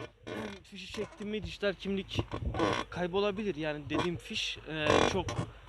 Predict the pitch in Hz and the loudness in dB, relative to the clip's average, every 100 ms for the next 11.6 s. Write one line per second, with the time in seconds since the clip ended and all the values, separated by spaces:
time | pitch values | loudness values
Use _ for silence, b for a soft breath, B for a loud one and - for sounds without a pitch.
0 | - - - - - - - 175 - - | -16 -16 -14 -14 -16 -20 0 0 0 -2
1 | 175 165 180 180 - 165 151 - 127 131 | -2 2 4 4 2 2 2 -4 -4 -2
2 | 131 139 123 156 - 170 151 156 165 147 | 0 -2 -2 -6 -4 -2 2 4 4 4
3 | 143 135 135 135 147 - 135 - - - | 0 0 -4 -4 -6 -6 2 2 2 -8
4 | - 147 143 151 139 117 113 123 120 120 | -6 -6 -2 0 0 -2 -6 -8 -8 -10
5 | - - 185 - 151 156 185 160 - 156 | -12 -4 -2 -2 -2 -2 0 0 0 -4
6 | 147 - 143 135 139 143 135 - - - | -4 -6 -10 -10 -6 -2 4 4 4 -2
7 | - - - - 165 208 180 226 - - | -4 -4 -6 0 4 4 4 0 -2 -10
8 | - 156 156 151 151 151 - - - - | -4 -2 0 0 -2 -4 -12 -20 -20 -20
9 | - - - - - - - - - - | -20 -20 -20 -20 -20 -20 -20 -20 -20 -18
10 | 151 170 170 165 185 196 185 160 170 160 | -2 0 0 0 0 2 4 6 6 8
11 | 170 196 175 160 135 156 | 4 4 6 6 4 2